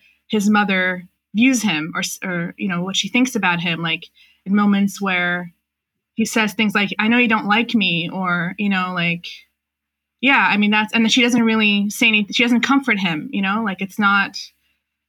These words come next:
uh, it's clear that that's what it is. And he's living with that too as a little child. So, um, and his father, I mean, maybe we'll get to him later, but his father is probably,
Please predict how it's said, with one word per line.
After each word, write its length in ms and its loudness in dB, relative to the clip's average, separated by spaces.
uh, 600 -4
it's 160 -6
clear 280 2
that 100 -2
that's 320 -4
what 180 -2
it 100 0
is. 220 2
And 140 -4
he's 340 -2
living 240 2
with 100 0
that 180 0
too 220 2
as 100 -2
a 60 0
little 200 -2
child. 540 0
So, 360 -2
um, 720 0
and 120 4
his 140 0
father, 320 4
I 80 0
mean, 120 4
maybe 180 4
we'll 140 2
get 180 0
to 60 -6
him 180 0
later, 260 0
but 120 -4
his 240 -6
father 420 2
is 260 -2
probably, 420 2